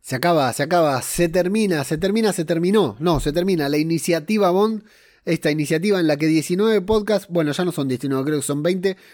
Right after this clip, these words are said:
veinte podcasts nos juntamos para repasar las veintiséis películas del agente s-, más famoso del mundo, cero cero siete, James Bond,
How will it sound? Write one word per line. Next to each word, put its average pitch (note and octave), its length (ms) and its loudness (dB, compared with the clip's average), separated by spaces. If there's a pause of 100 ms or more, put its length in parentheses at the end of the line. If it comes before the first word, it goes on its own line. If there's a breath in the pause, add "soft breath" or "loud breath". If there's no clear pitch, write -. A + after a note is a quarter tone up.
(140)
veinte G3 320 0
podcasts G3+ 320 -2
nos D#3+ 120 -2
juntamos F3+ 360 -2
para D#3+ 200 0
repasar D3+ 380 -2
las D3+ 140 0
veintiséis D3+ 400 -2
películas E3+ 560 -2
del C#3 160 0
agente E3+ 320 -2
s-, - 240 -10 (600)
más G#3 220 2
famoso E3 320 -4
del C3 80 0
mundo, D#3+ 280 -2
cero D#3 260 -2
cero C3 240 -4
siete, D3+ 300 -2
James C#3 200 -2
Bond, C#3+ 240 -2